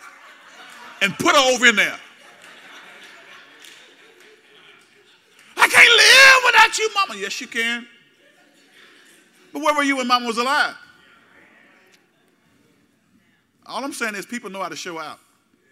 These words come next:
<laughs> And sometimes they don't really care like they think they, like they make you think they care. So see, caring is shown in our action. Let, can, can we get moving? Watch this, watch this. Okay, so verse, verse number, uh, thirteen.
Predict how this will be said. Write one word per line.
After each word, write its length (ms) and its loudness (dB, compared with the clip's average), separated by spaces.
<laughs> 100 -20
And 160 -8
sometimes 540 -6
they 80 -6
don't 220 -12
really 200 -8
care 320 -10
like 200 -12
they 100 -12
think 300 -16
they, 160 -18
like 100 -18
they 120 -14
make 280 -16
you 80 -14
think 320 -14
they 120 -14
care. 180 -20
So 140 -14
see, 160 -14
caring 480 -6
is 80 -16
shown 380 -10
in 80 -12
our 100 -8
action. 320 -12
Let, 140 -18
can, 140 -20
can 120 -18
we 80 -14
get 140 -14
moving? 260 -18
Watch 260 -10
this, 120 -20
watch 280 -18
this. 240 -20
Okay, 220 -10
so 200 -8
verse, 340 -10
verse 260 -14
number, 200 -16
uh, 160 -14
thirteen. 500 -10